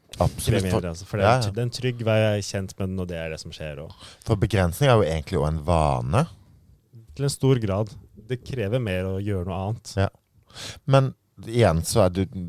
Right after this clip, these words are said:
Speaker 1: det som jeg synes er interessant da, med, altså, som, med jobben din, Kent, er
Speaker 2: Mm.
Speaker 1: jo det at du jobber jo individuelt som en, eh, personlig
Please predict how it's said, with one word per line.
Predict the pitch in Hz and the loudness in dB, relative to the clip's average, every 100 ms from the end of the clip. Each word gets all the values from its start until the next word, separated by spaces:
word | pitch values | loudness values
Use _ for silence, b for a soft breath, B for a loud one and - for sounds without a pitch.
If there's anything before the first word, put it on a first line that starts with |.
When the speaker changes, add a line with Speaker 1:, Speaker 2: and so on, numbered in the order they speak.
| 82 82 92 | -12 -12 2
Speaker 1:
det | 104 | 2
som | 90 110 | 4 0
jeg | 98 | 0
synes | 92 | 2
er | 92 | 2
interessant | - 90 - 98 87 | 2 -4 0 0 0
da, | - - | -6 -6
med, | 82 87 82 80 78 69 | -2 0 2 2 0 -2
altså, | 82 82 80 - | -4 -6 -8 -12
som, | - 85 82 80 78 69 - B B B | -8 -6 -4 -4 -6 -10 -20 B B B
med | 85 85 78 76 73 69 67 69 69 73 - | -2 0 2 2 0 -2 -2 -4 -8 -16 -10
jobben | 98 87 80 76 95 | 0 2 2 2 0
din, | 90 87 82 | 2 0 2
Kent, | 131 131 92 - | 4 4 4 -4
er | 85 85 | 0 2
Speaker 2:
Mm. | |
Speaker 1:
jo | 85 | 2
det | 78 | 0
at | 76 - | -4 -6
du | 82 | 0
jobber | 92 82 69 | 2 2 2
jo | 71 71 | -4 -4
individuelt | 76 71 73 65 64 - | -6 -4 -4 -6 -8 -14
som | - 71 71 | -8 -6 -6
en, | 71 71 | -6 -4
eh, | 71 71 | -4 -4
personlig | 80 - 76 69 73 | -6 -6 -6 -6 -6